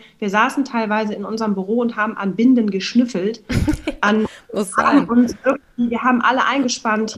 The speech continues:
Speaker 1: hier im Office, ne, die, die, die, haben den Schaum überall hingesprüht. Das ist ähm, sehr wichtig zu erwähnen, dass das nicht mal eben schnell gemacht
Speaker 2: Mhm.
Speaker 1: ist und wir jetzt so lifestyleig unterwegs sind und, äh, so, sondern uns bedeutet das etwas,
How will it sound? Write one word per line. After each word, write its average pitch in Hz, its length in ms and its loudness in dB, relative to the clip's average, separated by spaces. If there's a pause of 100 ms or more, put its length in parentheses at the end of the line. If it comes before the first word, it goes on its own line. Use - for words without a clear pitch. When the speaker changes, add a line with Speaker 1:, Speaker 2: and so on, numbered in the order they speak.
Speaker 1:
hier - 80 -18
im 220 100 -8
Office, 220 460 -2
ne, 220 180 0
die, 220 220 -2
die, 196 280 -6
die, 185 180 -14 (500)
haben 233 240 2
den 220 280 2
Schaum 262 440 2
überall 208 300 -4
hingesprüht. 220 840 -2
Das 202 160 -6
ist - 380 -8 (560)
ähm, 214 500 -2 (320)
sehr 233 280 0
wichtig 262 340 -6
zu 240 120 -4
erwähnen, 220 420 0
dass 208 160 -4
das - 200 -10
nicht 247 240 0
mal 214 260 0
eben 233 280 0
schnell 196 320 -4
gemacht 170 380 -4
Speaker 2:
Mhm. 180 60 -4
Speaker 1:
ist - 220 -8
und 220 120 -10 (100)
wir 233 120 -4 (140)
jetzt 202 240 -6
so 214 60 -4
lifestyleig 208 560 -2
unterwegs 190 500 -4
sind 240 200 2
und, 208 320 -6
äh, - 140 -14 (120)
so, 233 340 -2 (200)
sondern 214 340 -2 (320)
uns 254 200 0
bedeutet 240 480 -2
das 185 140 -4
etwas, 208 600 -8